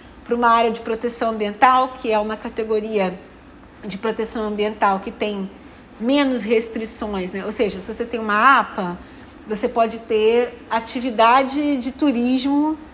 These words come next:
controlado por um outro grupo que não seja o grupo que mora ali naquele lugar, né? Então, isso já, vamos lembrar daquela história que a gente falou do controle.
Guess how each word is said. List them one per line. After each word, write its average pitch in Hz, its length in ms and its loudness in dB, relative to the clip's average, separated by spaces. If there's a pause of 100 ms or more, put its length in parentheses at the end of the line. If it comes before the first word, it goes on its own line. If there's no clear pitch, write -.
(440)
controlado 254 840 4
por 277 220 -6
um 262 140 -2
outro 285 300 -2
grupo 277 400 -2
que - 140 -4
não 302 160 2
seja 320 380 0
o 302 60 2
grupo 285 400 0
que 302 180 -6
mora 277 360 2
ali 269 200 0
naquele 277 340 -2
lugar, 220 520 4
né? 254 200 2
Então, 240 320 -4
isso 247 220 -8
já, 254 260 4
vamos 247 240 -4
lembrar 254 260 -2
daquela 254 280 -2
história 247 280 -4
que 254 80 -8
a 254 40 -6
gente 247 80 -14
falou 254 160 -2
do 247 100 -4
controle. 233 800 2